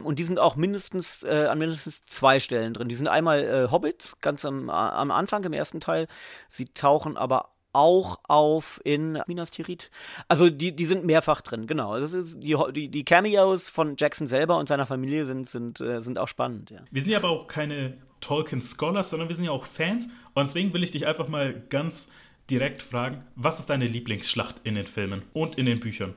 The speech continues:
Speaker 1: Das ist schwer. Jetzt auf den, auf den Herrn der Ringe begrenzt
Speaker 2: Ja.
Speaker 1: oder insgesamt? Also auch
Speaker 2: Bleiben wir beim Herrn der Ringe.
Speaker 1: Also, ich weiß noch ganz genau,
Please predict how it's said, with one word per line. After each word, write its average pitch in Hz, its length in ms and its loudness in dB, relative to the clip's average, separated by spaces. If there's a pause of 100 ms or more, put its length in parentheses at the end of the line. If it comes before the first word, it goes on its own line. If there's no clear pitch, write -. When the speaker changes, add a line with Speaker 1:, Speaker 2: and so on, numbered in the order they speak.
Speaker 1:
Das 120 200 -10
ist 131 80 -8
schwer. 131 200 0
Jetzt 131 160 -2
auf - 140 -2
den, 147 320 0
auf 156 180 6
den 151 300 -2 (100)
Herrn 165 220 2
der 147 140 6
Ringe 226 180 2
begrenzt 240 400 0
Speaker 2:
Ja. 208 60 2
Speaker 1:
oder 196 140 4
insgesamt? 123 600 -2
Also 131 160 -2
auch - 260 -4
Speaker 2:
Bleiben 151 300 0
wir 170 80 2
beim 131 160 0
Herrn 113 180 0
der 104 140 -2
Ringe. 101 220 -8 (120)
Speaker 1:
Also, 185 380 6 (100)
ich - 160 -6
weiß 208 200 6
noch 226 120 -2
ganz 220 240 2
genau, 208 500 0